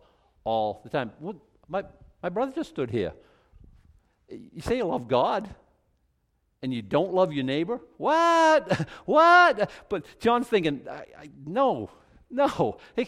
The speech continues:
you can't even, you can't even pretend that's true. God's given to oversee and stuff like that. So I'm,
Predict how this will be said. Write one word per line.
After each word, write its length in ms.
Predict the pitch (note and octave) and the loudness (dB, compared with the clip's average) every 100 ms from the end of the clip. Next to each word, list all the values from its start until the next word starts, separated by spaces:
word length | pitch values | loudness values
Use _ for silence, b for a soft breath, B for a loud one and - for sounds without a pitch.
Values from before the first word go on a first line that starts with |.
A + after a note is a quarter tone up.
| - - | -6 -10
you 80 | |
can't 220 | - D4 C#4+ | -4 0 0
even, 180 | B3+ - B | -2 -6 B
you 80 | G3+ | -6
can't 140 | C#4 | -2
even 120 | C#4 | -2
pretend 480 | - - - D4 C#4+ | -4 -6 0 2 4
that's 240 | D#3+ B2+ - | 2 0 -4
true. 360 | D3+ A2 F2 - _ _ _ _ _ _ _ _ _ _ _ _ _ _ _ _ _ _ _ _ _ _ _ _ _ _ _ _ _ | -2 -2 -4 -12 _ _ _ _ _ _ _ _ _ _ _ _ _ _ _ _ _ _ _ _ _ _ _ _ _ _ _ _ _
God's 400 | - C#3+ F#3 - - _ - | -2 0 0 -2 -18 _ -8
given 360 | D#3 C#3 A#2 - - | -6 -6 -8 -14 -10
to 140 | C3+ | -8
oversee 580 | - C3+ D#3+ - D#3 A#2 | -2 -4 -4 -8 -6 -6
and 80 | G2+ | -6
stuff 160 | C3 | -10
like 100 | A#2 | -10
that. 100 | A2 | -10
So 140 | - A#2+ | -10 -4
I'm, 360 | C3+ C#3+ G#2+ | -2 -2 -6